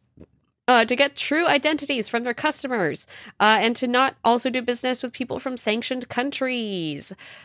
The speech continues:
Uh, apparently, people from sanctioned countries like Cuba and Iran were able to do, access Binance. Uh, and as well, Binance was doing business with U S firms on its main Binance platform instead of Binance dot U S,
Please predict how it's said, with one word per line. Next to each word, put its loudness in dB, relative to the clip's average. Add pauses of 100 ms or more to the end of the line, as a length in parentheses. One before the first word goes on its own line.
(120)
Uh, 6
apparently, -2
people -8
from -8
sanctioned -6
countries -4
like -8
Cuba -4
and 0
Iran 0
were -2
able -2
to -14
do, -16
access 0
Binance. -2 (440)
Uh, 4 (180)
and 0
as -2 (100)
well, 4 (180)
Binance 2
was -2
doing 0
business 0
with -6
U 0
S 0
firms -2 (340)
on 6
its -2
main -2
Binance 0
platform 0
instead -2
of -4
Binance 0
dot -2
U -10
S, 0